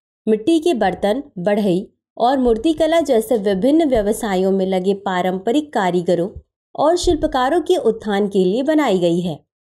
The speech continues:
इसमें सांस्कृतिक विरासत को संरक्षित करने और उन्हें औपचारिक अर्थव्यवस्था एवं वैश्विक मूल्य श्रृंखला में एकीकृत करने पर ध्यान दिया गया है।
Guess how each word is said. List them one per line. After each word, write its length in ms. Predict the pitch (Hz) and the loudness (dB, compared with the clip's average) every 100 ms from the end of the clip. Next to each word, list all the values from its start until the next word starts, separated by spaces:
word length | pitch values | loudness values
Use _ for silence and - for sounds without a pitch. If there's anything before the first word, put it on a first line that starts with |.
| _ - | _ -4
इसमें 300 | 254 311 427 | 2 2 2
सांस्कृतिक 640 | - 202 214 247 240 311 | 2 -2 0 0 -2 -2
विरासत 540 | 214 202 190 190 311 311 | 0 2 0 0 -2 0
को 120 | 359 | 0
संरक्षित 560 | 294 214 180 - 302 | 2 0 0 0 -2
करने 360 | 302 277 269 415 - _ _ _ | 0 0 0 -4 -10 _ _ _
और 240 | 233 262 311 | -2 0 0
उन्हें 300 | 277 277 339 | 2 2 2
औपचारिक 760 | - 202 196 - 226 233 302 - | 0 0 0 -2 0 0 -2 0
अर्थव्यवस्था 760 | 220 220 208 190 233 - 196 - - | -2 2 0 2 -2 -2 -4 -4 -4
एवं 260 | 220 247 214 | 0 0 0
वैश्विक 480 | 220 226 - 339 | 0 0 -4 -4
मूल्य 320 | 269 226 226 233 | 0 2 2 0
श्रृंखला 420 | 240 214 240 294 | 0 -2 -2 0
में 120 | 311 | 0
एकीकृत 600 | - - 247 320 339 349 - | -2 -4 -4 -2 -2 -2 0
करने 280 | 220 196 190 | 0 2 0
पर 180 | 202 | 0
ध्यान 420 | 185 202 226 226 254 | 0 -2 -2 -2 0
दिया 220 | 277 214 | 0 2
गया 200 | 185 160 | 0 -2
है। 200 | 160 | -6